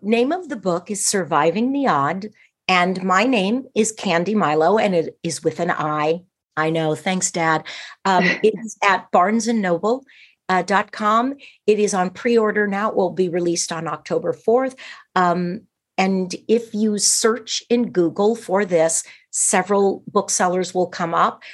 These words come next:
Speaker 1: Right now, um, Barnes and Noble is really pushing it. We have an event in October in Los Angeles at the
Speaker 2: Awesome.
Speaker 1: Grove, but barnes and noble dot com is my hit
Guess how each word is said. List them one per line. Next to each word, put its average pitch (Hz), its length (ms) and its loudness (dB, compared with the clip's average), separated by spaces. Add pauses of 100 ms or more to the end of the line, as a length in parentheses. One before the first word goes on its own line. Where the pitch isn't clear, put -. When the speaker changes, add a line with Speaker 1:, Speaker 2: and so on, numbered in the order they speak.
(140)
Speaker 1:
Right 185 360 2
now, 185 680 2
um, 170 520 2 (100)
Barnes 175 320 2
and 175 120 -4
Noble 180 600 2
is 165 360 -2
really 180 280 2
pushing 208 460 -2
it. 226 120 -2
We 202 160 -2
have 175 160 -2
an 170 80 -2
event 160 460 -2
in 165 80 -4
October 170 460 -2
in 170 100 -2
Los 156 260 -2
Angeles 156 480 -4
at 160 80 -8
the 226 60 -4
Speaker 2:
Awesome. 233 80 -4
Speaker 1:
Grove, 165 380 0 (440)
but 175 280 2
barnes 180 280 2
and 214 100 0
noble 196 280 -4
dot 185 260 0
com 240 360 -2
is 226 280 -4
my 220 200 -2
hit 220 200 -6